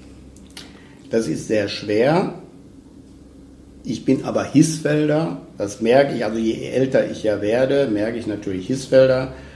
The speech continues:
Trotzdem liegt mir Lobeck mit am Herzen, weil ich immerhin die Zeche kenne. Ich habe da gearbeitet, kenne aber auch damals als Jugendlicher den Konkurrenzkampf immer zwischen Lobeck und Hiesfeld.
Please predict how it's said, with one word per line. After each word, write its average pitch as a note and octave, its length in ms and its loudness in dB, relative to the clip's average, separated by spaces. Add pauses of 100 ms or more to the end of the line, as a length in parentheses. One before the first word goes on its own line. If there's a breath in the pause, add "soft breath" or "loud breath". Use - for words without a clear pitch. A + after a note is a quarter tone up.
(120)
Trotzdem B2 440 2
liegt B2 280 -4
mir G#2+ 380 -2
Lobeck A#2+ 520 4
mit A2+ 140 -2
am G2+ 120 -4
Herzen, C3 580 -2
weil G#2+ 160 -2
ich - 180 -10
immerhin A2+ 560 -2
die F#2+ 140 -8
Zeche A#2 320 -4
kenne. B2+ 260 -4
Ich G#2 80 -4
habe G#2 140 -4
da G2+ 160 -4
gearbeitet, C3 1000 0 (520 loud breath)
kenne C#3+ 260 6
aber D3+ 300 4
auch C#3 240 4
damals C3 560 -2
als A2+ 240 -10
Jugendlicher B2+ 760 0
den A2+ 180 0
Konkurrenzkampf A#2+ 920 0
immer A#2 240 0
zwischen G#2+ 400 -4
Lobeck G#2 560 0
und G#2+ 160 -6
Hiesfeld. G2+ 600 -12